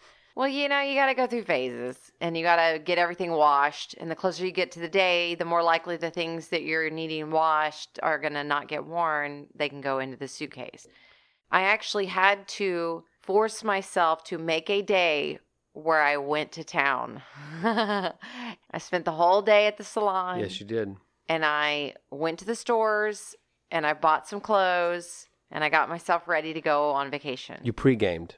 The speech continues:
Speaker 1: It was fun. It was fun. I got my toes done, and I got a facial, which felt really, really nice. And I bought some very expensive sunscreen for my face, basically. I need these particular items for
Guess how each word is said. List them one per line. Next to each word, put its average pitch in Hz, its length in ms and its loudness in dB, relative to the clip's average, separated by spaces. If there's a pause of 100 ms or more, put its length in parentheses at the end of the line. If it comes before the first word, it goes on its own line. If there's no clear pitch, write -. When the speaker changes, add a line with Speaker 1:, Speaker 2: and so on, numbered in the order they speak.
(260)
Speaker 1:
It 180 80 -4
was 180 200 -6
fun. 151 420 -2
It - 40 -12
was 147 180 -14
fun. 143 220 -2
I 139 60 -4
got 147 100 -2
my 147 60 -6
toes 156 340 -4
done, 147 520 -2 (360)
and 139 640 -2
I 143 100 0
got 135 340 0
a 143 60 -8
facial, 147 800 -4 (140)
which - 180 -12
felt 143 200 2
really, 156 320 -4
really 139 260 -6
nice. 117 540 -12 (400)
And 151 140 -4
I 147 60 2
bought 151 260 0
some 160 160 -12
very 156 340 0
expensive 147 540 -10
sunscreen 139 540 -8
for 139 80 -14
my 135 160 -8
face, 127 360 -10
basically. 127 720 -14 (400)
I 156 100 0
need 160 340 -4
these 185 260 -4
particular 170 460 0
items 147 460 0
for 135 440 -2